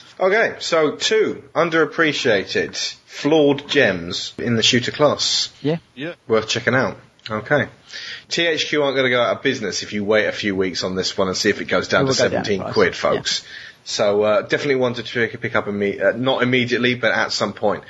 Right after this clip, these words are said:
Speaker 1: Far Cry two, no excuse. Come on.
Speaker 2: <laughs>
Speaker 1: Three fifty.
Speaker 2: You say we
Speaker 1: Go
Speaker 2: bought
Speaker 1: on.
Speaker 2: it for one pound fifteen on P C, didn't you? Some point.
Speaker 3: Yeah, yeah, one pound ninety-eight.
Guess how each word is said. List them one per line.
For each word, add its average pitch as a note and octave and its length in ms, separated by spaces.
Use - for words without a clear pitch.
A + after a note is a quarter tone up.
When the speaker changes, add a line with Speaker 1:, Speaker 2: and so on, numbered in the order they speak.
Speaker 1:
Far G3+ 220
Cry B2 160
two, A#2 280
no C#3+ 200
excuse. - 420
Come G2 200
on. - 100
Speaker 2:
<laughs> - 280
Speaker 1:
Three E3 140
fifty. - 320
Speaker 2:
You A#2 100
say E3+ 140
we D3+ 100
Speaker 1:
Go D#3 120
Speaker 2:
bought E3 80
Speaker 1:
on. D#3 80
Speaker 2:
it B2+ 40
for C#3 140
one C#3+ 160
pound C#3 240
fifteen C3+ 340
on A#2 200
P B2 100
C, - 180
didn't - 160
you? A#2 120
Some A#2 180
point. A#2+ 200
Speaker 3:
Yeah, G#2 280
yeah, G#2+ 140
one A2+ 240
pound A2+ 200
ninety-eight. G#2+ 560